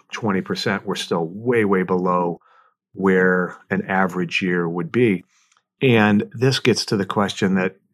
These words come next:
probably all three of us spend the most of our time talking about, which is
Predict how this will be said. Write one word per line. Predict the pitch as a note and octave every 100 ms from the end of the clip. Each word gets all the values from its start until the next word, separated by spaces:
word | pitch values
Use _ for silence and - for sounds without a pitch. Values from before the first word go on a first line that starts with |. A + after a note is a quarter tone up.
| _ _
probably | - G#2 G2 F#2 G2 F#2+
all | F#2+ E2
three | - F#2 G2+ G#2+
of | E2+
us | D#2+
spend | - F#2+ E2+
the | D#2
most | F2 E3+ -
of | F2+
our | E2+
time | - F2+ E2+
talking | - F2 - F2+
about, | F2 F#2 F#2
which | E2+ -
is | F#2 D#2+